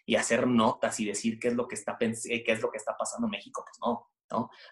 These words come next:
Aquí se verifica la nota y se hace y se pregunta y se no sé qué, y se, el camino tradicional. Nosotros adoptamos el camino que es,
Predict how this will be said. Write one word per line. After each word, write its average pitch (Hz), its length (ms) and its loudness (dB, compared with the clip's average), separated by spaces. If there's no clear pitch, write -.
Aquí 131 140 2
se 127 160 2
verifica 107 460 0
la 87 100 -6
nota 143 380 4
y - 80 -8
se - 240 -2
hace - 280 0
y - 20 -6
se - 160 -6
pregunta 135 500 -2
y - 60 -8
se - 120 -12
no 113 100 -4
sé 117 160 -6
qué, 135 200 -2
y 127 80 -4
se, 113 140 -8
el 113 280 -6
camino 127 420 2
tradicional. 135 600 0
Nosotros 127 280 0
adoptamos 123 680 0
el 117 160 0
camino 135 760 0
que 120 140 -2
es, - 460 -10